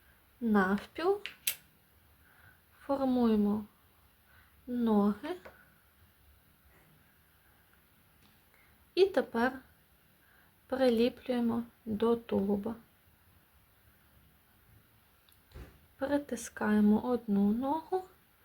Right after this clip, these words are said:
ось так її згладжуємо,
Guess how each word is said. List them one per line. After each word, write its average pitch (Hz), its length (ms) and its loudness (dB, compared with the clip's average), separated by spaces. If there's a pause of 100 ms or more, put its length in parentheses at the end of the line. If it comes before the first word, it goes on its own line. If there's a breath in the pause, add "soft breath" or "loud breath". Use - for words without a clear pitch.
(840 soft breath)
ось 233 140 -8
так 233 320 -4
її 233 200 2
згладжуємо, 226 1120 -2